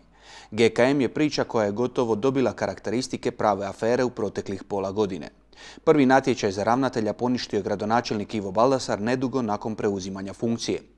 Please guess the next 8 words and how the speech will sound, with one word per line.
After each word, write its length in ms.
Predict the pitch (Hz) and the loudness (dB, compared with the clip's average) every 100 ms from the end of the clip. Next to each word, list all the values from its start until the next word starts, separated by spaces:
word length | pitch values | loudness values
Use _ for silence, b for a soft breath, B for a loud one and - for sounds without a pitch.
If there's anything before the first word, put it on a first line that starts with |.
| _ B B B | _ B B B
Potom 360 | - 110 123 123 | 4 6 8 6
je 80 | 135 | 6
za 120 | 131 | 6
ravnatelja 540 | 117 120 120 120 113 - | 6 4 2 2 4 4
odlukom 460 | 113 110 104 101 | 2 0 -2 -4
Kazališnog 560 | 98 110 107 95 - 95 | 0 0 0 -2 -6 -4
vijeća 300 | 107 127 123 | 0 0 0
kandidiran 600 | 113 104 123 135 131 123 | -4 -2 -2 0 -2 -2